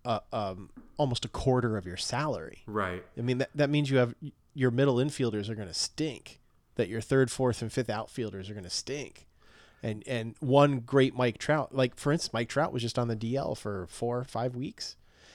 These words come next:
Speaker 1: If Mike Trout was your whole offense, you're screwed.
Speaker 2: Absolutely. And, I mean, you have to make those, those choices at the auction. What, what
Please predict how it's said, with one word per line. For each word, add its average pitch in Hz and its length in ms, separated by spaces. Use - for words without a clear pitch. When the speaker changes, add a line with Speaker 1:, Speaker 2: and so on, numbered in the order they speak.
Speaker 1:
If - 160
Mike 131 200
Trout 156 300
was 113 180
your 127 120
whole 120 340
offense, 185 420
you're 214 120
screwed. - 680
Speaker 2:
Absolutely. 127 560
And, 156 160
I 165 100
mean, 165 220
you 165 160
have 151 200
to 170 60
make 147 260
those, 131 260
those 127 320
choices 147 460
at 117 120
the 123 100
auction. 113 480
What, 139 200
what 151 300